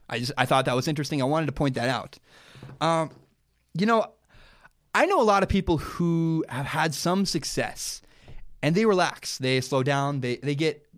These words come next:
the word is complacent. They relax. They, they don't have, they lack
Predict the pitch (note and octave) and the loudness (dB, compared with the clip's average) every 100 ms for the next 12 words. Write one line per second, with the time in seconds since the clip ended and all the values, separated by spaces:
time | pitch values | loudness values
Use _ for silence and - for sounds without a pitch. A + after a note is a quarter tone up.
0 | - C#3 D3 G3+ D#3+ C#3+ C#3+ C#3 B2 - | -8 -2 0 0 0 -2 0 -2 -2 -6
1 | - - - B2+ B2 C3+ C3+ - C3 A#2+ | -10 -10 -2 0 0 0 -2 -4 -6 -6
2 | B2+ C3 C#3+ C#3 B2+ C3 B2 - - - | -2 0 0 0 -2 -2 -4 -12 -20 -4
3 | D3+ D3+ D#3+ F#3 F#3 - | -2 0 2 2 2 -4